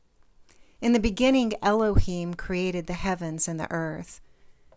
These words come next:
The earth was formless and empty. Darkness was on the surface of the deep, and Elohim's spirit was hovering over the surface of the waters. Elohim said, "Let there be light," and there was light.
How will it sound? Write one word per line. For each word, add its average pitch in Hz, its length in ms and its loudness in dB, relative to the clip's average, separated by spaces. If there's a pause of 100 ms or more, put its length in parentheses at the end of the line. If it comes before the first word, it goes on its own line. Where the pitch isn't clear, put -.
(360)
The 214 120 8
earth 233 340 6
was 196 160 6
formless 196 720 2
and 175 120 -4
empty. 190 640 -4 (640)
Darkness 208 640 0
was 190 160 2
on 190 120 -2
the 180 60 -4
surface - 480 2
of 175 140 -2
the 190 80 -4
deep, 185 400 -4
and 190 180 -2
Elohim's 208 680 0
spirit 214 460 4
was - 260 -2
hovering 185 580 -6
over 175 200 -6
the 175 100 -6
surface 180 540 2
of 156 80 -14
the 165 100 -8
waters. 165 760 -6 (1300)
Elohim 190 580 2
said, 180 400 2
"Let 196 200 -2
there 190 120 -4
be 175 160 2
light," 175 500 -6
and 175 280 -4
there 180 160 0
was 202 340 -2
light. 151 500 -12